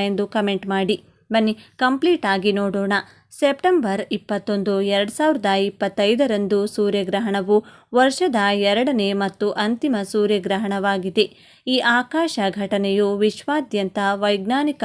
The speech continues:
ಕುತೂಹಲ ಮತ್ತು ಜ್ಯೋತಿಷ್ಯ ಚರ್ಚೆಗಳನ್ನ ಹುಟ್ಟುಹಾಕುವ ನಿರೀಕ್ಷೆ ಇದೆ. ಆದಾಗ್ಯೂ ಭಾರತವು ಈ ಸೂರ್ಯಗ್ರಹಣಕ್ಕೆ ಸಾಕ್ಷಿಯಾಗುವುದಿಲ್ಲ. ಇದರರ್ಥ ದೇಶಕ್ಕೆ ಯಾವುದೇ ಸೂತಕ ಅವಧಿ ಅಥವಾ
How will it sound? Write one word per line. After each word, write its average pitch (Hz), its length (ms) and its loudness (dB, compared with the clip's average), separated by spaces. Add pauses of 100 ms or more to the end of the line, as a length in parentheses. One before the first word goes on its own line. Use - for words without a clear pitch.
ಕುತೂಹಲ 214 640 -2
ಮತ್ತು 196 440 -2 (300)
ಜ್ಯೋತಿಷ್ಯ 302 560 4
ಚರ್ಚೆಗಳನ್ನ 208 760 -2 (180)
ಹುಟ್ಟುಹಾಕುವ 208 800 -2
ನಿರೀಕ್ಷೆ 202 560 0
ಇದೆ. - 420 -2 (220)
ಆದಾಗ್ಯೂ 220 720 2
ಭಾರತವು 208 760 0
ಈ 208 180 2
ಸೂರ್ಯಗ್ರಹಣಕ್ಕೆ 208 1000 0
ಸಾಕ್ಷಿಯಾಗುವುದಿಲ್ಲ. 202 1080 0 (460)
ಇದರರ್ಥ 254 500 2 (260)
ದೇಶಕ್ಕೆ 226 600 2
ಯಾವುದೇ 202 580 2
ಸೂತಕ 240 500 -2 (140)
ಅವಧಿ 196 380 -2
ಅಥವಾ 196 320 0